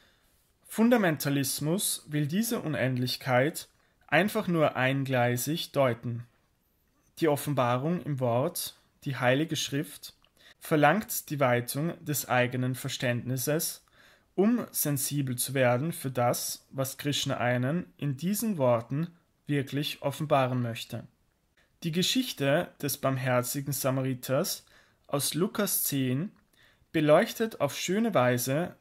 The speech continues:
dass die heilige Offenbarung aufgeschlüsselt werden muss und man nicht einfach denken kann, sie im Besitz zu haben. Der Priester und der Levit,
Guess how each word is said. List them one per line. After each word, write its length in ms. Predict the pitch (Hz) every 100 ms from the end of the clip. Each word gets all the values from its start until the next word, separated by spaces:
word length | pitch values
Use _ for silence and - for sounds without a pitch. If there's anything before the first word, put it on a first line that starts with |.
| -
dass 200 | 139 -
die 180 | 135
heilige 420 | 120 127 165 196 -
Offenbarung 800 | 151 - 131 117 117 127 151 180 - - _ _ _
aufgeschlüsselt 920 | 135 131 - 143 143 143 - 175 175
werden 240 | 147 135 127
muss 500 | 131 156 - - - _ _ _
und 360 | 196 262 - -
man 180 | 151 151
nicht 300 | 247 240 -
einfach 340 | 139 131 127
denken 400 | - 131 123 110
kann, 420 | - 127 135 180 -
sie 320 | - - 139
im 180 | 147 139 -
Besitz 480 | 139 131 131 127 -
zu 160 | - 143
haben. 440 | 131 117 110 110 _ _ _ _ _ _ _ _ _ _
Der 120 | 160
Priester 800 | - 147 147 139 - 160 190 -
und 320 | 185 240 -
der 100 | 170
Levit, 640 | 143 131 131 175 - -